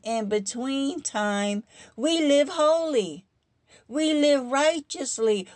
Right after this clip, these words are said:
Why? Because we have confessed our sins. We have repented from, um, those sins so that we can receive forgiveness of our past sins. And going forward, we stay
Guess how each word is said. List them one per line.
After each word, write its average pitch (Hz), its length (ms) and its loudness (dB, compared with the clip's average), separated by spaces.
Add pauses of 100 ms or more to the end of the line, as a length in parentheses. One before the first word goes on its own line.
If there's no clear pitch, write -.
(140)
Why? 214 600 -2 (160)
Because 220 380 0
we 233 180 0
have 202 220 -2
confessed 226 600 -4
our 247 220 -4
sins. 214 560 0 (380)
We 226 200 2
have 202 220 2
repented 247 640 -2
from, 226 440 -4 (340)
um, 208 320 0
those 226 300 4
sins 202 600 0 (340)
so 262 340 2
that 233 280 4
we 254 200 -2
can 254 320 -6
receive 269 680 0
forgiveness 233 920 -2 (480)
of 285 320 4 (100)
our 240 360 0
past 262 580 -6
sins. 277 540 -2 (240)
And 247 200 -2
going 269 380 2
forward, 262 720 2 (220)
we 294 240 -2
stay 285 560 2